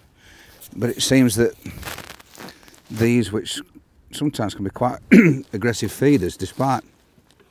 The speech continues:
the delicate nature of small skimmers, I often find that when there's a few of them, they're very competitive. I'm still loose feeding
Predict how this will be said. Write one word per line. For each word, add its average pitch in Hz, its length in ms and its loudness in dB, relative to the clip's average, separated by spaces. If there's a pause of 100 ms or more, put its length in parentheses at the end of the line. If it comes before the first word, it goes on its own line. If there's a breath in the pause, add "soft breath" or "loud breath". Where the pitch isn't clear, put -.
(720 loud breath)
the - 80 -4
delicate 117 400 2
nature 110 380 0
of - 80 -4
small 85 280 -6
skimmers, 80 500 -10 (1300 soft breath)
I 107 120 0
often 92 300 -4
find 90 380 -6
that 92 160 -6 (1700 loud breath)
when 110 180 0
there's 101 120 0
a 95 60 -8
few 120 260 0
of 82 120 -2
them, 80 120 -8
they're 92 100 -6
very 113 160 -2
competitive. - 840 -8 (760 soft breath)
I'm 104 80 -12
still 156 220 -4
loose 135 260 -2
feeding 120 440 0